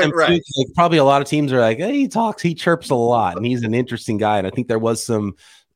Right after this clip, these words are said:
Speaker 1: infighting, you know,
Speaker 2: Sure.
Speaker 1: talking with Ross Jackson, host of Locked On Saints. There were, just the talent alone is not the reason he was traded out.
Speaker 2: Mm-hmm.
Speaker 1: I don't think it was anything major, but I think he did, you know, you see him create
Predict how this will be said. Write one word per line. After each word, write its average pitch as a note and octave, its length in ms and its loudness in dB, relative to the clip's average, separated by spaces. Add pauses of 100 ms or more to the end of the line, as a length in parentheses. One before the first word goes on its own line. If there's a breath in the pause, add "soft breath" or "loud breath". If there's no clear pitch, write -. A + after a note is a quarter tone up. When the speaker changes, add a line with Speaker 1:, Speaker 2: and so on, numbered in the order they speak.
Speaker 1:
infighting, A2+ 720 -2
you G#2+ 120 -4
know, G#2 160 -2
Speaker 2:
Sure. C#3 320 4
Speaker 1:
talking - 280 -8
with A2 120 -6
Ross A2+ 240 0
Jackson, G#2+ 400 -2
host G#2 220 -6
of F#2+ 80 -8
Locked G2 240 -2
On F#2+ 140 -6
Saints. F#2 340 -8
There A2 140 0
were, G#2+ 180 0 (420 loud breath)
just F3 280 -2
the C#3+ 60 -8
talent C#3 340 0
alone A2+ 340 0
is G#2 60 -6
not A2+ 180 -4
the G#2+ 60 -10
reason G#2+ 280 -6
he G#2 120 -6
was F#2+ 100 -8
traded G#2 360 -2
out. G#2 220 0
Speaker 2:
Mm-hmm. G#2 200 -4
Speaker 1:
I G#2 60 -2
don't A2 120 -4
think A2 140 -14
it - 40 -6
was G2 120 -12
anything F#2+ 440 -8
major, G#2+ 440 -4
but G2+ 120 -4
I F#2+ 60 -4
think G#2 220 -10
he F#2+ 100 -16
did, F#2+ 240 -10 (340 soft breath)
you G#2 60 -12
know, G2+ 80 -2
you A#2 100 -4
see E3 180 -2
him B2+ 160 0
create B2+ 440 -2